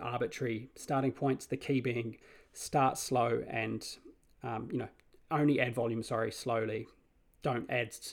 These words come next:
add too much all at once because that's when we risk, you know, getting fatigued and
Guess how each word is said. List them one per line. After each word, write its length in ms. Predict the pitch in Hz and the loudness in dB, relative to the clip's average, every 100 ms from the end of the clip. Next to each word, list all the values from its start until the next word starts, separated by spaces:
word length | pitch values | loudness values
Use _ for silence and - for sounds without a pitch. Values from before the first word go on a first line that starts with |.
| - _ - | -16 _ -4
add 180 | 135 - | -4 2
too 160 | 135 | 2
much 260 | 117 117 - | 2 -2 -4
all 140 | 123 | -2
at 80 | 117 | -2
once 220 | 117 - | -4 -6
because 240 | - 127 135 | -6 -4 -2
that's 180 | 120 | -2
when 100 | 127 | -4
we 80 | 113 | -4
risk, 360 | 113 113 - - - - - - | -2 -4 -6 -14 -20 -20 -20 -6
you 80 | 131 | -4
know, 100 | 110 - | 0 6
getting 220 | 147 139 | 6 6
fatigued 540 | - - 120 117 117 | 2 2 4 4 4
and 120 | 139 | 2